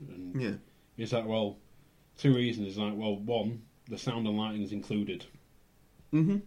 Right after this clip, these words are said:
Speaker 1: I'm not having to fork out thousands of pounds for a sound system and a light system. It's
Speaker 2: Yeah.
Speaker 1: there in the venue
Speaker 2: Yeah.
Speaker 1: for me to use. You know, it's
Speaker 2: Well, yeah, exactly.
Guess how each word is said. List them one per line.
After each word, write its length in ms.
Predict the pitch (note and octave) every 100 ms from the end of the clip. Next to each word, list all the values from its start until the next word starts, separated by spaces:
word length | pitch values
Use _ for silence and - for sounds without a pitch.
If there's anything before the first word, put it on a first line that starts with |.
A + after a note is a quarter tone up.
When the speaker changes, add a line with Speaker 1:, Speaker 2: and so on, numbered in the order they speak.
| - - -
Speaker 1:
I'm 80 | G#2+
not 120 | A2 G#2
having 180 | A2
to 60 | G2+
fork 360 | - G2+ G2+ A#2
out 200 | G#2 F#2+ - - - -
thousands 440 | A#2+ G#2 G2+ G2+
of 80 | F#2+
pounds 360 | A2 G#2 G2 F2+
for 100 | G2+
a 80 | F#2
sound 280 | G#2 G2+
system 340 | G2+ F#2+ - G2
and 80 | G2
a 60 |
light 260 | G2 G#2 G2
system. 460 | - - - F2 - - - -
It's 200 | - G#2+
Speaker 2:
Yeah. 160 | A#2 D3
Speaker 1:
there 160 | G#2 G2
in 120 | F#2
the 60 |
venue 440 | F#2 G2+ F#2+ F2 F2 - - -
Speaker 2:
Yeah. 220 | C#3+ C3 - - -
Speaker 1:
for 80 | A2+
me 180 | G2 G2
to 120 | G#2
use. 500 | G2+ G2 F2+ F2+ - - - - - - - - - - -
You 160 | G#2
know, 220 | F#2 G2 A2
it's 480 | A#2 G2+ - - - - -
Speaker 2:
Well, 180 | F#3 A#3
yeah, 200 | A3+ C#4+
exactly. 560 | C#3+ F#3+ - G2 C#3+